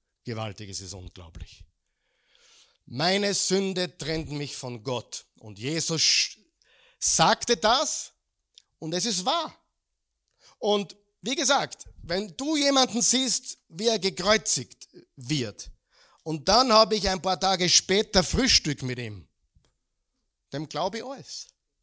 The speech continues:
Und dann reden Leute vom blinden Glauben. Aber wenn ich das schon her kriege, so.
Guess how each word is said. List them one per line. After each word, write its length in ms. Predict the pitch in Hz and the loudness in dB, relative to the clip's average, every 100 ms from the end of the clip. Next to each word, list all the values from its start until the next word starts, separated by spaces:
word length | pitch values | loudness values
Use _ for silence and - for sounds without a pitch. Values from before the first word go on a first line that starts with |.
| _ _ _ _ _ _ _ _ _ _ _ _ _ - | _ _ _ _ _ _ _ _ _ _ _ _ _ -12
Und 140 | 131 | -6
dann 80 | 170 | -2
reden 340 | 165 208 196 | 2 2 2
Leute 320 | 170 190 208 190 | 0 0 -2 -6
vom 320 | 170 151 104 | -6 -8 -8
blinden 560 | 143 180 202 - 170 | -4 -4 -4 -10 -12
Glauben. 560 | 139 120 123 110 92 80 - - _ _ _ _ _ _ _ | -10 -10 -10 -12 -16 -20 -20 -20 _ _ _ _ _ _ _
Aber 160 | 107 120 | -14 -10
wenn 60 | 127 | -8
ich 20 | |
das 120 | 135 | -4
schon 180 | - 127 | -4 -4
her 200 | 156 127 | -6 -8
kriege, 320 | 123 113 110 | -10 -12 -12
so. 180 | 101 | -14